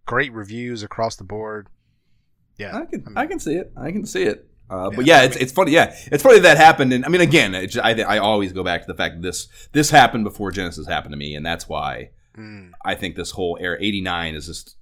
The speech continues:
Speaker 2: eighty-nine and ninety are just, I'm just not there yet. So, you know, that's why something like this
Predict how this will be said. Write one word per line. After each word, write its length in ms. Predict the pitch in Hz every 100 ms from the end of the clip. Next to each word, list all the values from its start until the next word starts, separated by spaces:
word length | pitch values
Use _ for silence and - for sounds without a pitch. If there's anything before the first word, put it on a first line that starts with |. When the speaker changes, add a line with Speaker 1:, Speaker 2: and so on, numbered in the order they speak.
| -
Speaker 2:
eighty-nine 400 | 104 92 87 80
and 80 | 76
ninety 400 | 76 76 76 67
are 100 | 67
just, 220 | 76 -
I'm 120 | 78
just 120 | 71 78
not 180 | 71 78
there 140 | 76
yet. 240 | 65 64
So, 340 | - 82 78 - _ _ _ - - _ _ _ _ _
you 120 | - 110
know, 180 | - -
that's 200 | 98 98
why 300 | 95 90 90
something 320 | - 95 92
like 160 | 85 85
this 280 | 90 -